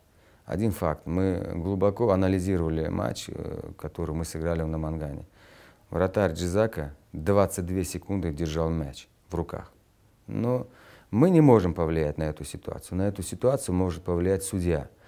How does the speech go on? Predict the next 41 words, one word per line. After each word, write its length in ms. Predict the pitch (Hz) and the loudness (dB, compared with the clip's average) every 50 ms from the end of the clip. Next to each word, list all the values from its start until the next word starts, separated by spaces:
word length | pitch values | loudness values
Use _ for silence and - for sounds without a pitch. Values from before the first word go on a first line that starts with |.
| - - - - - _ | -20 -20 -20 -20 -14 _
Поэтому, 960 | - 82 98 107 107 113 113 117 113 107 - - - 87 87 85 85 92 98 95 | -2 0 0 0 2 2 2 2 2 2 0 -4 -6 -4 -4 -4 -4 -4 -4 -2
э, 40 | 92 | 2
неоднократно 720 | 95 101 104 104 110 117 113 - 117 120 120 113 113 101 | 6 6 6 8 6 4 4 6 6 6 6 6 2 0
к 40 | - | -2
судье 300 | - - 101 92 98 92 | -2 -2 0 4 4 6
обращался 540 | 87 82 85 82 76 - 82 76 76 - 80 | 6 6 4 2 0 0 -2 -4 -4 -4 -4
во 120 | 78 78 | -4 -2
время 220 | 76 78 78 78 76 | -2 -2 -2 -2 -2
матча. 300 | 73 71 71 - - 80 | -4 -6 -8 -8 -8 -8
Он 80 | 76 | -6
просто 340 | - 98 110 101 - 98 101 | -2 -2 -2 -2 -2 -4 -2
игнорировал. 460 | 95 104 101 101 104 104 92 82 76 | 0 2 2 2 2 2 2 2 0
Конечно, 420 | 73 - 90 104 120 117 - - 92 | -2 -4 -2 0 0 0 0 2 2
я 160 | 90 90 87 | 2 4 4
не 100 | 92 92 | 4 4
могу 340 | 98 98 101 104 123 131 113 | 4 4 4 4 4 2 4
ему 260 | 95 87 87 82 80 | 4 2 2 2 0
указывать, 560 | 78 - 92 85 80 71 73 71 - - - - - - - - - - - - - - - _ | 0 4 4 4 4 2 -2 -8 -10 -12 -18 -20 -20 -20 -20 -20 -20 -20 -20 -20 -20 -20 -18 _
но 400 | - 90 98 104 98 87 80 - - - - - - - - - - _ _ _ | -2 2 4 6 6 6 4 0 -6 -16 -20 -20 -20 -20 -20 -20 -20 _ _ _
это 240 | 87 87 82 - 85 | -8 -6 -4 -4 -2
просто 340 | - 117 110 98 - 101 95 | 2 2 2 2 2 0 2
неуважение 720 | 98 101 104 104 107 110 104 123 127 120 104 90 82 80 | 2 4 4 4 4 4 4 4 2 2 2 2 0 0
к 80 | - | 0
нам, 240 | 104 107 95 80 73 | 2 2 2 2 0
к 80 | - 92 | 0 2
нашему 380 | 95 98 92 - 95 92 90 | 2 2 2 2 2 0 0
футболу. 440 | 82 - 98 98 104 104 90 78 73 | 0 -2 -6 -2 0 0 0 0 -2
Тем 200 | - - 78 82 | -4 -4 -4 -2
более, 400 | 92 104 104 92 85 78 - - | 0 0 0 0 -2 -2 -4 -6
э, 640 | - - - - - - - 82 82 80 80 76 71 - | -10 -14 -14 -14 -12 -12 -10 -8 -8 -8 -8 -10 -4 4
парень, 300 | 95 98 101 95 87 87 | 6 6 6 6 4 0
который 420 | - 85 - - 87 87 87 87 | -2 -4 -4 -2 -2 0 0 0
это 160 | 85 - 90 | 0 0 -2
делает, 400 | 82 85 104 117 120 101 - - | -2 0 0 2 2 0 0 -2
он 140 | 85 82 82 | -2 -2 0
легионер. 520 | 82 90 90 92 98 104 110 95 78 73 | 0 0 0 0 -2 -2 -2 -2 -2 -4
Он 240 | 71 69 69 67 69 | -6 -8 -8 -10 -8
завтра 360 | 73 85 90 90 - - 90 | -2 0 0 0 0 -4 -6
поедет, 400 | 85 - 87 92 107 117 104 78 | -4 -2 -2 -2 0 0 -2 -2
будет 240 | 80 82 87 90 - | -2 -2 -4 -4 -2
рассказывать 560 | 90 90 85 - - 98 104 92 87 85 - | -2 -2 -2 -2 -2 -4 -4 -2 -2 -6 -6